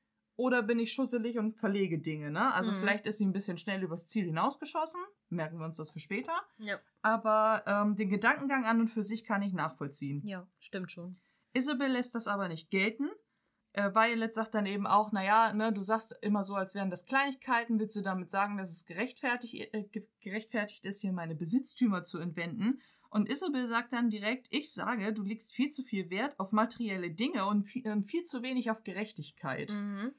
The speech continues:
Speaker 1: Womit Isabel auch ein bisschen übers Ziel hinausschießt, finde ich,
Speaker 2: Mhm.
Speaker 1: an ganz vielen Stellen.
Speaker 2: Ja, ich meine, der Gedanke ist ja nicht völlig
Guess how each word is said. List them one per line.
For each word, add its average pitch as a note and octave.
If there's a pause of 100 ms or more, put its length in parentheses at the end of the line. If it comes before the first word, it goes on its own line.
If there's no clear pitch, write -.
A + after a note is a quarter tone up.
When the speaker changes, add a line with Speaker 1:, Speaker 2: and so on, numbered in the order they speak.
(160)
Speaker 1:
Womit G#3+
Isabel G3+
auch G#3+
ein B3+
bisschen B3
übers A#3+
Ziel B3+
hinausschießt, A#3+
finde C4+
ich, -
Speaker 2:
Mhm. G3+
Speaker 1:
an A3
ganz C4
vielen C4+
Stellen. B3+
Speaker 2:
Ja, F#3
ich F3+
meine, A3+
der G#3+
Gedanke D#4 (320)
ist D#4+
ja D4
nicht C#4+
völlig B3+